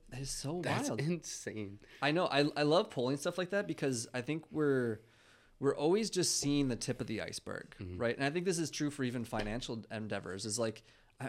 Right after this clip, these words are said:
Speaker 1: I, I'm trying to remember the exact number. It's something along the lines of, like, if you make more, if you, if you literally make six figures a year, or maybe it was, like, a hundred twenty thousand dollars a year,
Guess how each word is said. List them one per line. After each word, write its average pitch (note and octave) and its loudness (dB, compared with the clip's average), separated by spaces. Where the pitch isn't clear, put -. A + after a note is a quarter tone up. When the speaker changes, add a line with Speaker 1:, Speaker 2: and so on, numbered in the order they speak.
Speaker 1:
I, C3+ -6
I'm C#3+ -10
trying F3+ -4
to D#3 4
remember C#3 2
the A2+ 0
exact G#2 0
number. G2 -2
It's G#2+ -6
something F3+ 2
along F3+ 2
the D3+ 4
lines A#2+ 2
of, A2 0
like, G#2 -2
if G#2+ -10
you D#3 2
make E3 2
more, A#2+ 4
if A#2+ -2
you, G#3 6
if D#3 4
you G#3+ 4
literally F#3+ 10
make E3 2
six - -2
figures D3 0
a A2+ -2
year, - -6
or - -8
maybe B2+ 0
it C#3 4
was, C3 0
like, A#2+ -2
a G2+ -4
hundred A#2+ 0
twenty A#2+ -2
thousand A2 -2
dollars G2+ -2
a G2+ -6
year, G2+ -4